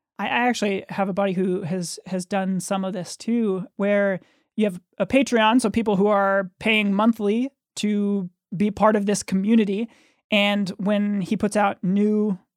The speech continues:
merch items, he sends them to people. So whether that's a little,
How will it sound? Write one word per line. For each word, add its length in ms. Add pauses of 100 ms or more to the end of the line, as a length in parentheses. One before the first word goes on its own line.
merch 360
items, 580 (200)
he 340
sends 240
them 140
to 80
people. 320
So 320 (440)
whether 280
that's 400 (100)
a 80
little, 800